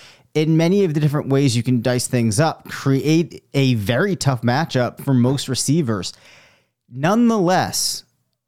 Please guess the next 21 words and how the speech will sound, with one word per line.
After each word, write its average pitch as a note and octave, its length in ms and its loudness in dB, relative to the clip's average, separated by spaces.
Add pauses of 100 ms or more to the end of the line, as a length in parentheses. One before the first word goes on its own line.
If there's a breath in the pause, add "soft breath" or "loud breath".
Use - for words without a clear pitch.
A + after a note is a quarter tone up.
(420)
C G3+ 280 0
D G#3 140 2
Lamb D#3+ 260 0
comes D#3+ 380 0
out, B2+ 340 0 (1300)
gets D3+ 160 -4
fifteen G#3+ 400 0
targets, D3 440 0
converts C#3 720 -2 (120)
seventy-three F3 680 0
percent, C3+ 480 -2
that's B2 220 -4
eleven D3+ 400 0
receptions, C#3 480 -2
puts D#3+ 240 -2
up D3 120 -2
a C3 40 -4
hundred E3 360 -2
fifty E3 360 -2
receiving C3+ 420 0
yards, B2+ 340 0